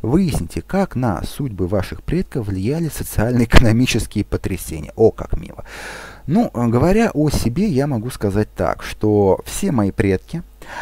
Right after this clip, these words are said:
они где-то, когда обнаружили революцию, благополучно переехали в Среднюю Азию.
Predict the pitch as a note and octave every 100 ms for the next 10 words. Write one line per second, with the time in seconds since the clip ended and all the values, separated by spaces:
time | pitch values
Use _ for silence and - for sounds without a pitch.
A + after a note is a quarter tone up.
0 | - - A#2+ C#3 G#3+ C#4 C4+ - A2+ G#2+
1 | D#3 - G#2+ - A2+ A2 F#2 - - -
2 | G2 G#2+ A#2+ G2 G2 F2+ F#2+ G2+ D3 -
3 | - D3 A#2+ A#2+ - G3 A#3+ C4+ - G#2+
4 | G#2+ D3 C#3+ C3 - G2+ F#2 F#2+ D#3 -
5 | -